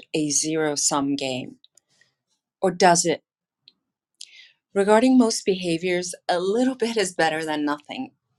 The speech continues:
The foundation of successful coaching, after all, is helping folks take one small step at a time. Small steps forward can be a powerful strategy for attaining seemingly daunting and impossible goals.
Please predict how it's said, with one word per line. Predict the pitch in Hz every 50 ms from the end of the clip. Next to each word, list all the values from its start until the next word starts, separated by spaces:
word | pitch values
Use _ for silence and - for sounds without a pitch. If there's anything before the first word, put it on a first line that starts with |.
| _ _ _ _ _ _ _ _ _
The | -
foundation | 190 - - 208 196 196 196 208 220 - - 240
of | 196 -
successful | - 170 - - - 190 180 - - 165
coaching, | - - 185 185 - - 170 160
after | 151 147 - - - 160
all, | 151 151
is | 143 143 -
helping | 190 175 180 180 185 160
folks | 156 - - 160 151 147 - - - - _ _ _ _ _ _ _ _ -
take | - 180 160 -
one | 160 175 185 180 180
small | 180 - - - 185 175 165 160
step | 156 - - - 160 151 -
at | 156 147
a | 143 139
time. | - - 160 165 151 131 127 - - - - _ _ _ _ _ - - - - - - - - - _ _ _
Small | - - - - 220 226 226 226 226 226 226
steps | 226 - - - 214 202 - - -
forward | - 214 208 208 214 202 - - - -
can | 202 190 190 180
be | 196 196
a | -
powerful | - - - 180 190 185 220 226 208 - - 151
strategy | 135 - - 147 131 131 131 - - - - -
for | - - 175
attaining | 143 147 151 - - 165 151 151 151 151
seemingly | - - - - - 175 165 160 160 156 147 147 147 139
daunting | 143 160 143 143 147 147 - - 139 127 135 135 - - _ 151
and | 156 151 147 147 147 - -
impossible | 156 151 139 - - 143 139 - - 139 123 - - - -
goals. | - 50 50 50 - - - -